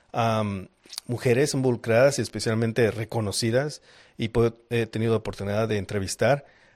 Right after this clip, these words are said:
Pero, ¿cómo ha sido tu experiencia en este transcurso y cómo has visto esa,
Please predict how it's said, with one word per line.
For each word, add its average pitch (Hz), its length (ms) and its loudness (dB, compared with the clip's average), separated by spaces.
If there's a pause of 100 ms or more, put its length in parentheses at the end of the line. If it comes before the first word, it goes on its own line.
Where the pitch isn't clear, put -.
(120)
Pero, 123 280 2
¿cómo 180 240 2
ha 185 40 2
sido 165 300 2
tu 127 340 0
experiencia 110 640 -2
en 104 80 -2
este 117 300 -10
transcurso 113 760 -4
y 98 180 -4
cómo 110 220 -4
has 113 120 -4
visto 113 280 -4
esa, 104 380 -2